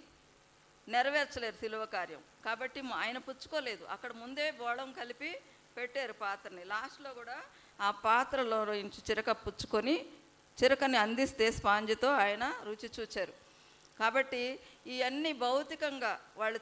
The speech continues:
చేసిన పనులు, వాళ్ళు కఠినంగా అసలు మానవ స్వభావం ఏంటనేది ఇక్కడ వెల్లడవుతుంది. కఠినాత్మలు కదండి, ఎవరైనా చనిపోయేటప్పుడు కొంచెం దాహం ఇస్తాం కదా, ఒక చుక్క నీళ్లు గొంతులో వేస్తాం, వాళ్ళు తాగినా తాకపోయినా. ఏదేమైనా మానవుల పాప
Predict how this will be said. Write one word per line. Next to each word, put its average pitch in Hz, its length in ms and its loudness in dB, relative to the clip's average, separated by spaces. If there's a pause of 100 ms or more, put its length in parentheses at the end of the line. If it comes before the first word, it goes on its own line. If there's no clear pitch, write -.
చేసిన 254 320 -2
పనులు, 220 340 -6
వాళ్ళు 202 260 -4
కఠినంగా 254 640 -2
అసలు 214 240 -4
మానవ 226 720 -2
స్వభావం 233 640 -2
ఏంటనేది 202 520 -8
ఇక్కడ 214 360 -6
వెల్లడవుతుంది. 196 840 -4 (340)
కఠినాత్మలు 233 600 -2
కదండి, 220 320 -2
ఎవరైనా 214 340 -4 (140)
చనిపోయేటప్పుడు 214 520 -8
కొంచెం 196 340 -10
దాహం 208 360 -4
ఇస్తాం 185 320 -8
కదా, 190 240 -2 (400)
ఒక 190 120 -12
చుక్క 220 280 -6
నీళ్లు 233 320 -2
గొంతులో 214 340 -4
వేస్తాం, 180 440 -4 (160)
వాళ్ళు 190 160 -6
తాగినా 208 380 -2
తాకపోయినా. 175 600 -8 (600)
ఏదేమైనా 285 720 2
మానవుల 247 640 0
పాప 214 360 -6